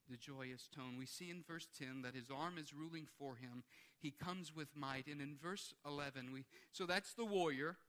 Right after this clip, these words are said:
verse ten. Verse eleven is the shepherd. Like a shepherd, listen, he will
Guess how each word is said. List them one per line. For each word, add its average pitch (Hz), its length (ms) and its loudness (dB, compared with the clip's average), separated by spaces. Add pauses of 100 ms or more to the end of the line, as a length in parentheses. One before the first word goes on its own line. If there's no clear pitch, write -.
(160)
verse 160 320 0
ten. 156 340 0 (500)
Verse 165 240 2
eleven 180 420 2
is 165 220 -4
the 151 60 -6
shepherd. 123 480 -4 (840)
Like 160 240 0 (840)
a - 40 -2
shepherd, 120 500 -4 (600)
listen, 127 340 -6
he 127 200 -2
will 110 120 -10